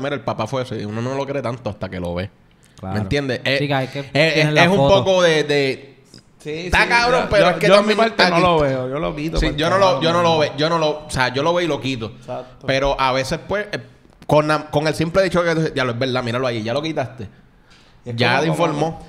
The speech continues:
Speaker 3: to-, yo veo, yo vi las redes un poquito, yo estoy bastante, como que me he desconectado un poco espiritualmente. <laughs> Es jodiendo. Mira, este, y he visto que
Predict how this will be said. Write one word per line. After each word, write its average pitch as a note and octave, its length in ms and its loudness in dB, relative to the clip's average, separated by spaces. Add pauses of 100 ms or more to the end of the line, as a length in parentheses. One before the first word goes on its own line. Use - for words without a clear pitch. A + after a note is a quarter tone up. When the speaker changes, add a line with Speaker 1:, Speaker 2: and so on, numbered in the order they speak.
(140)
Speaker 3:
to-, C3 440 -6
yo C3+ 160 -4
veo, D#3 260 -6
yo C#3 140 -6
vi C#3 120 -6
las E3+ 180 -6
redes E3+ 180 -6
un F3 100 -10
poquito, D3+ 320 -8
yo B2+ 60 -6
estoy C3 260 -12
bastante, C#3 680 -14 (240)
como B2+ 220 -10
que B2 80 -6
me A#2+ 100 -6
he B2+ 40 -6
desconectado D3 500 -10
un D3 120 -12
poco B2 580 -10
espiritualmente. A#2+ 1080 -12
<laughs> - 60 -20 (800)
Es C3+ 140 -6
jodiendo. C3+ 360 -6
Mira, C#3 400 -4 (140)
este, C#3+ 680 0
y C#3+ 100 0
he C#3+ 80 4
visto F3 460 0
que C3+ 400 -6